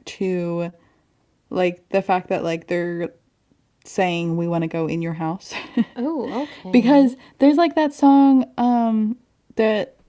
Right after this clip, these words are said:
Speaker 1: says, like, "Now bring us figgy pudding, or else we're not gonna leave."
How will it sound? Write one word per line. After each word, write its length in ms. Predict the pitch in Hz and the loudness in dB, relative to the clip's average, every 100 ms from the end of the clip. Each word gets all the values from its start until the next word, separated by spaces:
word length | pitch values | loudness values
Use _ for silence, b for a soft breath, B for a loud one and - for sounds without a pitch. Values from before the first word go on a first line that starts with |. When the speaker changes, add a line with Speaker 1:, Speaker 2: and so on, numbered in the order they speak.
| _ | _
Speaker 1:
says, 300 | - - 214 | -12 -6 -4
like, 160 | 202 196 185 - - | -4 -6 -10 -12 -6
"Now 200 | 190 185 | -4 -4
bring 340 | 175 165 185 | -4 -4 -4
us 200 | 185 - - | -6 -8 -8
figgy 280 | 185 185 180 | -6 -6 -6
pudding, 460 | 190 180 - 196 _ _ _ - | -8 -6 -8 -10 _ _ _ -8
or 100 | 180 | -4
else 320 | 175 175 - | -2 -4 -8
we're 140 | 190 175 | -8 -6
not 160 | 175 175 | -6 -6
gonna 140 | 170 | -8
leave." 360 | 170 165 - | -6 -8 -12